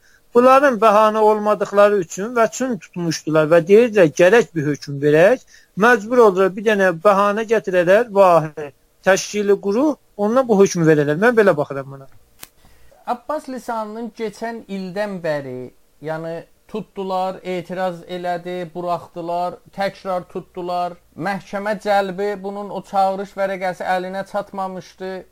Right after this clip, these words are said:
Speaker 2: Etiraz elədi, ona görə, e, yenidən məhkəmə
Speaker 1: Hə.
Speaker 2: oldu, amma yeni məhkəmə də eyni hökmü verdi.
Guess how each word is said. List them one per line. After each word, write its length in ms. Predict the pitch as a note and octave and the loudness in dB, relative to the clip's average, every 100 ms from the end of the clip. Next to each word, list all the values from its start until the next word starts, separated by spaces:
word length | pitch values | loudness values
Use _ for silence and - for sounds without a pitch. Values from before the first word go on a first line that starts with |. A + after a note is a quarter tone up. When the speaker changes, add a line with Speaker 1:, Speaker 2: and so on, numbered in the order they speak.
| - | -8
Speaker 2:
Etiraz 500 | G3+ F#3 F#3+ G3+ F#3 | -6 -6 -6 -6 -6
elədi, 340 | F#3+ F#3 F3+ | -6 -6 -6
ona 200 | F#3 F#3+ | -8 -10
görə, 280 | F#3+ F#3 F#3 | -10 -8 -8
e, 160 | D3+ D3 | -10 -10
yenidən 560 | D3+ F#3 F#3+ F3+ G3 G3 | -8 -8 -8 -6 -8 -6
məhkəmə 480 | F#3+ E3 C#3 D#3 | -10 -4 -4 -4
Speaker 1:
Hə. 80 | F#3+ F#3 | -8 -10
Speaker 2:
oldu, 260 | F3 F3+ F3+ | -10 -10 -10
amma 200 | F3+ F#3+ | -10 -10
yeni 300 | F#3+ G3 G3 | -10 -10 -10
məhkəmə 480 | G3+ F#3+ - G3 G3 | -12 -14 -14 -12 -12
də 80 | G3 | -10
eyni 360 | G3 G3+ G3 | -10 -10 -10
hökmü 400 | F#3 F#3 - F#3+ | -10 -12 -12 -14
verdi. 420 | F3+ F#3+ F3 F#3 | -10 -10 -10 -10